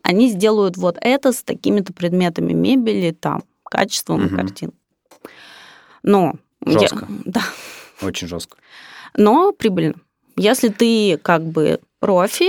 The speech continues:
Speaker 1: и умеешь
Speaker 2: Мгм.
Speaker 1: в этом крутиться, то прибыльно. Но я говорю, я таких конкретно не знаю.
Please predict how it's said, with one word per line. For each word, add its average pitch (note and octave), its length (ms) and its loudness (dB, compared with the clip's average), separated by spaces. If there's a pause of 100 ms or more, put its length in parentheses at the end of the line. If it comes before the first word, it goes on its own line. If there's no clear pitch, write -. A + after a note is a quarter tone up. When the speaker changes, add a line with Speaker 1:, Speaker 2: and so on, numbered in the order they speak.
Speaker 1:
и - 200 -4
умеешь G3+ 320 4
Speaker 2:
Мгм. G#2+ 80 0
Speaker 1:
в E3+ 40 2
этом F3 200 -2
крутиться, G3+ 460 -4
то B3 140 2
прибыльно. F3 440 -2
Но F#3+ 100 2
я A#3 100 4
говорю, G#3 200 2
я G#3 180 2
таких - 480 -4 (140)
конкретно F#3 600 -2 (100)
не F3 360 0
знаю. D#3+ 300 -8